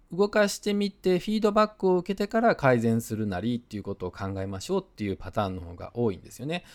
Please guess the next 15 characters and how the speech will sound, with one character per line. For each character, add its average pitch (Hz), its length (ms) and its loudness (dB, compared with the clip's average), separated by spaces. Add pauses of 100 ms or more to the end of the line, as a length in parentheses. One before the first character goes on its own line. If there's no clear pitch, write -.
(280)
だ 196 100 0
か 175 160 2
ら 135 140 8
そ 117 140 2
の 110 340 4
す - 100 -6
ご 226 140 4
く、 131 260 2 (1040)
う 117 40 -2
ん、 98 760 -2
ア 113 160 2
イ 131 80 4
デ 196 180 4
ア 135 120 4
が 90 340 -6